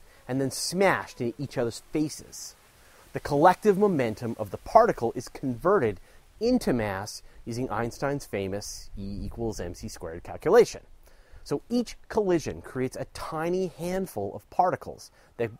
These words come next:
could be collected and contained in a magnetic field to hold them in place and keep them from being annihilated.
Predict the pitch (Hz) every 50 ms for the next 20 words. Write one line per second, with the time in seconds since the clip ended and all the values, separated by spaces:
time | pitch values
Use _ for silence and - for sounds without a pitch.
0 | _ _ _ - - 113 - - - 139 120 101 - - - - 113 117 135 135
1 | _ _ _ _ _ - 120 120 - 170 160 - - - 110 101 98 101 104 104
2 | 107 104 104 104 110 131 147 139 143 139 131 - - - - 247 220 139 117 123
3 | 120 - - - - - - - _ _ - - 117 - - - - 147 147 160
4 | 151 151 170 165 160 156 147 - - 175 147 95 80 - - - - _ _ _
5 | _ _ - - _ - 117 - 131 113 - 120 113 110 - 113 90 90 87 87
6 | 92 107 139 156 185 175 104 85 - - - -